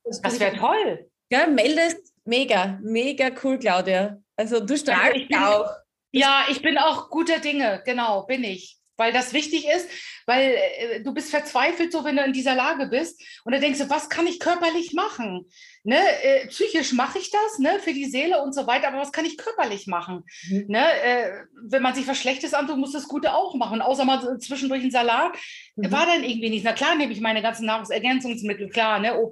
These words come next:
Speaker 2: O P C und alles, was dazugehört, ne? Aber das ist jetzt mal direkt zum Entschlacken. Was direkt zum Entschlacken hatte ich ja jetzt noch nichts, ne?
Speaker 1: So. Und
Speaker 2: Mhm.
Speaker 1: falls du sagst, Nahrungsergänzungsmittel beim Fermentieren bil-, bilden sich ganz viele Vitamine.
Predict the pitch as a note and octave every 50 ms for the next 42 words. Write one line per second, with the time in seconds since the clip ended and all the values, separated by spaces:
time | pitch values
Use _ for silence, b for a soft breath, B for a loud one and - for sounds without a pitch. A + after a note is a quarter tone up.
0 | - - A3+ G3 - G#3+ G#3 G#3 - - G#3+ G3+ G3+ G3+ G3 G3+ F#3+ F#3+ G#3 G#3+
1 | G#3 G3+ - G#3+ G#3 - G3+ G3+ - A3+ G#3 A3 A3 G#3 G#3 G3+ G3+ G3+ G3+ A3
2 | C4+ D4 B B B B B B B B B B B - A3 A3+ A#3 A3 A3+ C#4+
3 | D4 - C#4 D4 C#4+ D4+ D4 D4 D4 - C4+ C#4 C4+ B3 B3+ B3 - D4 E4+ E4+
4 | - - - - - - - _ _ _ _ _ _ _ _ - C#4 C4+ - C4
5 | C4 - - C4+ B3 B3 B3 G3 F#3 E3+ E3 E3 _ - F#3+ G3 G3 - A3 G#3+
6 | A#3+ A#3+ - - C4 - A#3 A#3+ A#3+ - C4 B3+ B3 - C4 B3+ B3 A#3+ A3+ B3
7 | B3 A#3+ A#3 A#3+ A#3 A#3 A3+ A3+ A#3 - A#3 A3+ G3 A3 G#3+ G3+ - - _ -
8 | - - - _ - F#3 F#3 - B3 D#4 - b b b b b b b b _
9 | _ _ _ _ - G3 A3 A3 A3 G#3+ G#3 G3+ G3 G3+ G#3+ A3 A#3 B3 B3+ C4+
10 | B3+ - B3+ A#3 A#3 - A3 G3 D3+ F#3 A3 B3+ B3+ A#3+ B3+ B3 B3 C#4 C4+ -
11 | C4 B3+ B3+ - B3+ - - B3 A#3+ B3 B3+ A#3 A#3 A3 A3+ A3+ - A3 A3 C4+
12 | C#4+ D4 C#4+ C#4 B3+ A#3 - - _ _ - B3+ A#3 A3+ A#3 A#3+ A3+ A#3 A#3 A#3
13 | - - F3+ - - A#3+ A#3+ B3 - - B3 A#3+ A#3+ A#3+ A#3+ B3+ D4 F4